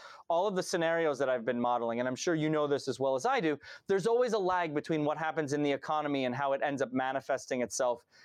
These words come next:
in the, in the real estate markets, especially in the office market with, you know, longer term leases. I think we're just starting to see the nascent stages of that. I think that has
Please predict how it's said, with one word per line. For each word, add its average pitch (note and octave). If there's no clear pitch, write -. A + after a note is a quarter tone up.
in D3+
the, C#3
in D3
the C#3+
real B3+
estate C3
markets, A2
especially E3
in D#3
the C#3+
office D#3
market A2
with, A#2
you D3+
know, C3+
longer C3
term B2+
leases. C3+
I E3+
think G#3
we're F#3+
just D#3+
starting E3+
to D3+
see D3+
the C3+
nascent C3+
stages D3
of F3
that. G#3
I D3
think F3+
that E3+
has D3+